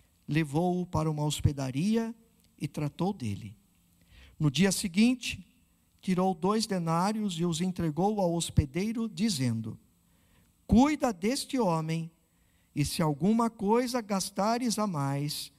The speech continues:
eu te indenizarei quando voltar." Qual destes três te parece ter sido próximo do homem que caiu nas mãos dos salteadores?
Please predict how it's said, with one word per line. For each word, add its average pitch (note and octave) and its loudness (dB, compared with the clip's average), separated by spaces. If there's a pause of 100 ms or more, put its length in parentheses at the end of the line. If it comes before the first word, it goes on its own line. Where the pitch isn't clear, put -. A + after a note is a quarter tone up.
(320)
eu B3 0 (160)
te G3+ -2
indenizarei G3+ -2
quando D3+ -4
voltar." B2+ -6 (1700)
Qual D4 4
destes A3+ -2
três E3 -4
te E3+ -6
parece E3+ -2
ter D#3 -4
sido D#3+ -4
próximo D#3 -2 (580)
do D#3 2
homem F3+ 2
que D3+ -2
caiu D#3 0
nas C#3+ -4
mãos D#3+ -2
dos C3 -4
salteadores? B2+ -6